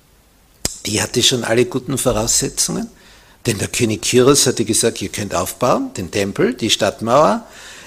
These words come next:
Ihr bekommt die Mittel dazu vom persischen Staat", aber das ging träge. Dann kam ein zweiter Erlass durch den nächsten Herrscher Persiens, Darius Hystaspes. Und danach,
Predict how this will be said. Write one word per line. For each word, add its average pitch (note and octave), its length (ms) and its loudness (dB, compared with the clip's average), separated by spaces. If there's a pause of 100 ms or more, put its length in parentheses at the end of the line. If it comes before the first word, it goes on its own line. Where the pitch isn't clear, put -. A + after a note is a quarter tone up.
(140)
Ihr B2 320 6
bekommt B2+ 480 2
die B2 80 6
Mittel B2 300 2
dazu E3+ 440 4
vom C#3 220 0
persischen A#2 500 2
Staat", A#2+ 480 0
aber - 220 -6
das - 240 -8
ging G#2+ 240 -10
träge. G#2+ 500 -6 (840)
Dann - 180 -4
kam G#2+ 240 -2
ein G2 320 -4
zweiter C3 600 2
Erlass C#3+ 640 2
durch G2+ 160 -6
den G#2 180 -4
nächsten C3+ 460 0
Herrscher D3 420 0
Persiens, D#3+ 680 -4 (520)
Darius G#2+ 760 0
Hystaspes. - 1040 -4 (580)
Und - 420 2
danach, B2 760 2